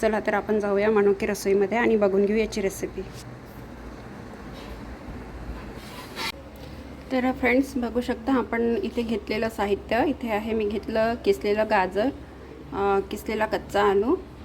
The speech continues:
किसलेली पत्तागोबी आणि किसलेली काकडी. तुम्ही यापेक्षाही आणखी जास्त व्हेजीस टाकू, अ, इच्छिता तर तुम्ही टाकू शकता, काही प्रॉब्लेम नाही. इथे तुम्ही बीटरूट वापरू शकता, पालक वापरू शकता, मेथी पण वापरू शकता,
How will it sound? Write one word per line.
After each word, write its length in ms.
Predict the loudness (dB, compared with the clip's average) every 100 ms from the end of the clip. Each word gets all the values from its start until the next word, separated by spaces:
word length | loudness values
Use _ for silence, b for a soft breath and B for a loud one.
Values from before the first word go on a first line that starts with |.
| -16 -16 -16 -16 -4
किसलेली 400 | -4 -2 -2 -2
पत्तागोबी 720 | -2 -2 0 0 0 0 -2 -2 B B -12 -10 -6 0
आणि 300 | 2 4 0 -4 -6
किसलेली 480 | -6 -2 0 0 0
काकडी. 540 | 0 0 0 -2 -6 -6 B B B 2
तुम्ही 420 | 6 8 6 4
यापेक्षाही 580 | 0 -2 -4 2 4 6
आणखी 300 | 4 2 2
जास्त 280 | 2 4 4
व्हेजीस 440 | 6 6 4 0
टाकू, 300 | 0 0 -2 -4 -6
अ, 280 | -6 -4 -2
इच्छिता 480 | -2 -2 -2 2 2
तर 200 | 2 0
तुम्ही 240 | 4 6
टाकू 240 | 6 2 -2
शकता, 320 | -8 -4 -2
काही 220 | -2 -2
प्रॉब्लेम 360 | -2 -4 0 0
नाही. 220 | 2 2
इथे 180 | 2 -2
तुम्ही 240 | -2 -4
बीटरूट 480 | 0 0 0 -2 -4 0
वापरू 440 | 0 2 0 -4
शकता, 200 | -4 -2
पालक 400 | 2 2 4 2
वापरू 260 | 2 -2 -4
शकता, 320 | -6 -4 -2
मेथी 340 | 6 6 6 -4
पण 160 | -2
वापरू 300 | -2 -2 -8
शकता, 400 | -12 -14 -4 -2